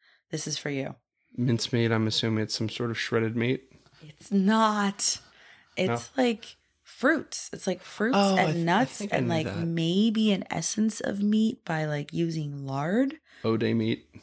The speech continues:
Speaker 1: Or,
Speaker 2: <laughs>
Speaker 1: or some stuff like that, but it is not minced. It's not minced meat, which I had no idea. I learned that this week. Just a little factoid. But yes, we have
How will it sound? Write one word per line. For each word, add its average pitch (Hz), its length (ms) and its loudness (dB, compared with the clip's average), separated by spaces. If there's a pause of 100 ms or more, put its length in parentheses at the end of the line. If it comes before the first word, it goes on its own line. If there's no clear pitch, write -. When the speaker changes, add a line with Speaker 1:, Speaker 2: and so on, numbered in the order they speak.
(180)
Speaker 1:
Or, 160 400 2
Speaker 2:
<laughs> - 40 -2
Speaker 1:
or 170 160 2
some 202 600 2
stuff - 640 -2
like 240 180 -2
that, 254 300 2
but 165 340 0 (1080)
it 233 120 2
is 262 160 2
not 240 260 0
minced. 214 300 0 (160)
It's 190 220 -4
not 190 180 -2
minced 208 480 2 (380)
meat, 185 360 0
which 151 300 -2
I 139 120 -4
had 160 160 0
no 180 140 2
idea. 220 360 4
I 165 60 -2
learned 170 200 -2
that - 140 -2
this - 160 -8
week. 233 240 -2
Just - 180 -4
a - 40 0
little 214 120 0
factoid. 185 460 0 (320)
But 208 80 6
yes, - 240 2
we 180 80 0
have 170 240 2